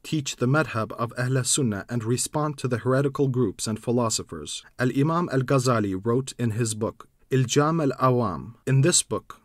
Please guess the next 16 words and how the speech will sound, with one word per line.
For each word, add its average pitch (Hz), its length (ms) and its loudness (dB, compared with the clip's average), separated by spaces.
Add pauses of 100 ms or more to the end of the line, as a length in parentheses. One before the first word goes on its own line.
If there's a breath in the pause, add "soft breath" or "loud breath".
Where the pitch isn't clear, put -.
(120)
I 123 100 0
shall 127 220 2
report 127 560 0
that, 87 300 -8 (300)
among 147 320 2
the 135 100 4
groups 131 560 0
in 120 160 -2
itikad, - 640 -6 (300)
the 123 80 2
madhab 147 460 0
of 120 200 -6
the 117 80 -2
Salaf 98 520 0
is - 160 -6
authentic." - 720 -6